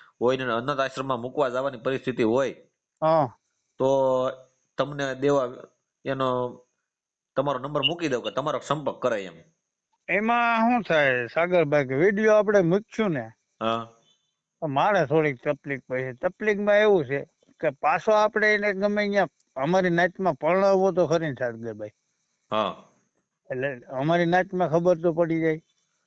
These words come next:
Speaker 1: જો ભાઈ, હવે નાતનું ને તમે ઈ પકડશો ને તો બધું ભેગું નહીં થાય. તમારું નામ શું કીધું?
Speaker 2: ચંદુભાઈ.
Speaker 1: ચંદુભાઈ,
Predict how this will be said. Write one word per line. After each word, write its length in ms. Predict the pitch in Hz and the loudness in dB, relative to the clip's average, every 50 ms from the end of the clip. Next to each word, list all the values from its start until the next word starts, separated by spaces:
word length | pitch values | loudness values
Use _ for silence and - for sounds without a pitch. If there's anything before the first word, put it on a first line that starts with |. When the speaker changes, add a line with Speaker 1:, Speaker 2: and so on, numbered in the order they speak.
| _ _ _ _ _ _ | _ _ _ _ _ _
Speaker 1:
જો 180 | 127 127 123 110 | -2 -2 -2 0
ભાઈ, 160 | 98 101 95 | 0 -2 -2
હવે 140 | 104 120 113 | -2 -2 -4
નાતનું 840 | 101 101 110 127 135 139 139 143 139 139 139 139 139 139 139 139 131 | -4 -4 -2 -2 -2 -2 -4 -6 -4 -2 0 2 2 2 0 0 -2
ને 100 | 131 123 | -2 -4
તમે 220 | 127 131 131 135 | -4 -4 -2 -2
ઈ 80 | 139 139 | -4 -2
પકડશો 420 | 139 135 143 139 143 135 - 135 | -2 -2 -4 -4 -4 -4 -4 -4
ને 60 | 123 | -4
તો 60 | 117 | -2
બધું 280 | 117 120 131 123 120 101 | -2 -2 -2 -2 -2 -2
ભેગું 280 | 95 107 98 95 98 98 | -2 -2 -4 -4 -6 -8
નહીં 140 | 110 101 | -8 -6
થાય. 160 | - - 80 80 | -4 -4 -6 -6
તમારું 380 | - - - 131 139 143 139 | -8 -6 -4 -2 -2 -2 -2
નામ 120 | 143 147 143 | -2 -4 -4
શું 100 | 147 127 | -4 -6
કીધું? 260 | - 110 104 104 - _ _ _ _ _ _ _ _ _ _ - | -8 -8 -8 -12 -14 _ _ _ _ _ _ _ _ _ _ -2
Speaker 2:
ચંદુભાઈ. 500 | 190 190 196 180 175 151 135 127 123 113 - _ _ _ _ _ _ _ _ _ | -2 0 2 2 2 2 2 0 -4 -4 -8 _ _ _ _ _ _ _ _ _
Speaker 1:
ચંદુભાઈ, 360 | 131 127 120 107 87 82 | -8 -4 -4 -4 -4 -4